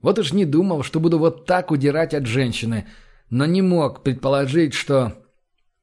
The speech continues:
Вспомнилась пара моментов в крепости, когда мы были наедине с Валькирией, когда мне казалось, что она смотрит на меня по-другому,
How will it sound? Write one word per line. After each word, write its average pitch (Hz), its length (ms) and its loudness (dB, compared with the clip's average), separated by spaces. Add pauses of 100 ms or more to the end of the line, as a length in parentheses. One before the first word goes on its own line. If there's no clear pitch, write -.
(140)
Вспомнилась 160 520 -2
пара 151 240 0
моментов 143 500 0
в - 20 -16
крепости, 135 600 -2 (240)
когда 135 280 -2
мы 147 140 0
были 147 220 2
наедине 143 500 0
с - 100 -8
Валькирией, 113 720 -4
когда 135 240 -4
мне 165 140 -2
казалось, 143 560 -2 (360)
что - 180 0
она 156 140 0
смотрит 165 460 -2
на 143 60 -2
меня 151 260 0
по-другому, 143 800 -2